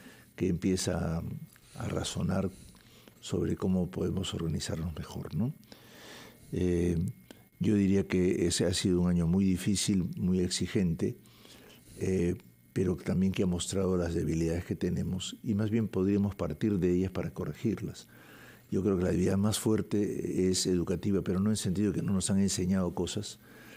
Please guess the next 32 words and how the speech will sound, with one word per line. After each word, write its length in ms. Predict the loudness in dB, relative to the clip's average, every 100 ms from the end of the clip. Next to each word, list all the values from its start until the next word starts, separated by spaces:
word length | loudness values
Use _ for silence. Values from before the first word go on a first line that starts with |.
| -18
sino 440 | -8 -2 2 2 2
que, 300 | 0 0 -2 -8
mm, 760 | -6 -6 -6 -10 -16 -6 0 2
hay 120 | 2
mucha 280 | 2 2 0
dificultad 520 | 0 -2 -2 -2 -2
para 160 | -2
actuar 300 | -4 -2 -2
sabiamente. 840 | 0 0 2 2 0 -2 -6 -10 -20 -20 -20 -20 -20 -20 _ _
Yo 200 | -4 -2
creo 180 | -2 -2
que 140 | -2
por 340 | -6 -8 -4 0
ahí 260 | 2 2
estamos 580 | 0 0 -2 -2 -4 -6
tratando 580 | -8 -6 -4 -2 -2 -2
en, 60 | -2
en 400 | -2 -2 -2 -2
la 60 |
iglesia 500 | 0 0 0 0 0
de 240 | 0 0 -2
ayudarnos 640 | 0 0 0 0 -2 -4 -10 -20 -20 -20 -20 -10
a 160 | -2
ir 180 | 0 2
a 60 | 2
la 100 | 0
sabiduría 720 | -2 0 0 2 2 2 0
como 420 | -2 -2 -2 -6 -10 -20 -18 -6
un 160 | 0
modo 280 | 2 2 2
de 120 | 0
comprender, 760 | -2 -4 -2 -2 0 0 0